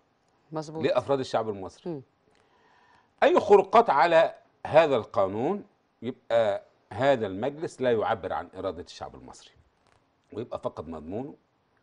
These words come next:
Speaker 2: وفقد اعتباره وفقد الثقة فيه. طبعًا، آه، علشان يحموا هذه الإرادة، المشرع، الشارع يعني اللي هو ال-، المفروض، آه، اللي هو مجلس النواب،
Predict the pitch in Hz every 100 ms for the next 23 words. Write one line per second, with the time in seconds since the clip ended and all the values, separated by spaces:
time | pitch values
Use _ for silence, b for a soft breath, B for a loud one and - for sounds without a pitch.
0 | _ - - 117 78 69 82 87 127 160
1 | _ - - - 80 - - - - -
2 | _ _ _ _ _ _ _ _ _ _
3 | _ _ _ _ - 196 196 156 143 _
4 | _ _ _ _ _ 123 117 113 110 104
5 | 98 95 92 90 - - 107 117 131 254
6 | 226 214 147 120 104 123 135 87 82 67
7 | - _ _ - 95 98 90 147 110 117
8 | 101 - - - - 151 117 98 101 117
9 | 110 95 101 113 98 92 87 82 80 -
10 | - _ _ _ _ _ _ - 101 95
11 | - 131 131 90 87 82 82 _ 95 95
12 | 101 98 135 95 - 80 82 80